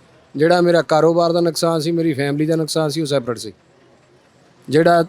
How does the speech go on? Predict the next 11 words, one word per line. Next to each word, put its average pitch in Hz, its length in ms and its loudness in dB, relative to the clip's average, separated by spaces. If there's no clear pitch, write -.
ਸਟੰਟ 180 360 2
ਪਾ 175 260 2
ਦੇਣਾ 180 240 2
ਸੀ 185 160 2
ਇੱਕ 185 140 0
ਨਾੜ 180 280 2
ਦੇ 185 120 0
ਵਿੱਚ 170 220 -2
ਜਿਹੜੀ 196 220 2
'ਚ 202 100 0
ਸੀਗਾ, 185 400 -2